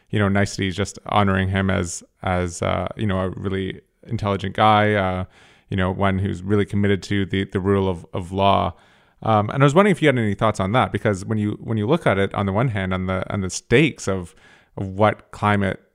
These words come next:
change means for the world, for, means for, you know, the survivability of nations even,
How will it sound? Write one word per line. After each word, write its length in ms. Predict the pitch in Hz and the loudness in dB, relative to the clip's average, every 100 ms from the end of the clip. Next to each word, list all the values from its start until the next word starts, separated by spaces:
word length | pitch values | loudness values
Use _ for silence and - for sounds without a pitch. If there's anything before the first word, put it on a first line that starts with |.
| _ | _
change 300 | - 104 87 | -4 -4 -2
means 300 | 101 131 117 | -2 0 -2
for 80 | 98 | -4
the 60 | |
world, 360 | 95 123 123 90 | 0 2 2 0
for, 120 | - 98 | -6 -6
means 280 | - 104 98 | -4 -4 -4
for, 380 | - 101 101 87 _ - - | -2 0 0 -4 _ -20 -6
you 60 | |
know, 100 | 101 | -4
the 80 | 92 | -2
survivability 760 | 90 107 98 98 87 107 104 98 | -2 2 2 2 0 0 0 -2
of 80 | 90 | 0
nations 440 | 104 131 131 92 | -2 0 -2 -2
even, 360 | 98 92 92 | -2 -2 -4